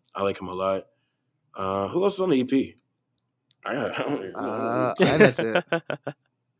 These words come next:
Speaker 2: I think that's it for at least that Before We
Speaker 3: Yeah.
Speaker 2: Crash E P.
Speaker 3: Yeah.
Speaker 2: Um,
Speaker 1: And
Speaker 2: and then
Speaker 1: then for the
Speaker 2: ninety-five, ninety-five Civic, Civic,
Speaker 3: Yes, of
Speaker 2: you
Speaker 3: course,
Speaker 2: got
Speaker 3: with
Speaker 2: a,
Speaker 3: Chris
Speaker 2: you got
Speaker 3: and
Speaker 2: a
Speaker 3: Lily.
Speaker 2: couple.
Speaker 3: Yeah.
Speaker 1: Yeah, we got a bunch. All right, so
Speaker 3: Mm.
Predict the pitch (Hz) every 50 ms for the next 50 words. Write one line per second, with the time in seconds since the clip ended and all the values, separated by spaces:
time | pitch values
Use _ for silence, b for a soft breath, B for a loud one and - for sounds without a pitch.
0 | _ _ _ _ _ _ _ - 135 151 151 135 127 147 131 127 135 120 113 113
1 | 113 107 101 98 - _ 131 123 143 143 123 127 120 120 113 - - _ - 127
2 | - 156 135 123 135 131 117 113 107 - - 110 104 - 151 - 107 131 131 127
3 | 120 120 - _ _ _ _ _ - _ _ _ _ _ _ _ _ - - 117
4 | 110 107 107 107 107 107 104 104 107 110 110 107 104 110 110 120 113 107 104 101
5 | - - - - 120 117 120 127 127 123 123 120 120 113 - - 123 127 123 127
6 | 135 131 127 - - - - - 127 117 127 131 127 117 131 123 107 110 - -
7 | 120 107 67 - - 135 127 - - 117 113 117 123 120 113 117 120 113 80 -
8 | - _ _ _ _ _ _ _ _ _ _ _ 127 117 117 117 117 - _ 104
9 | 110 107 107 110 107 107 101 95 92 92 95 101 107 104 98 85 - B B B
10 | B B - 131 131 117 113 - - - 120 117 117 113 107 104 123 123 113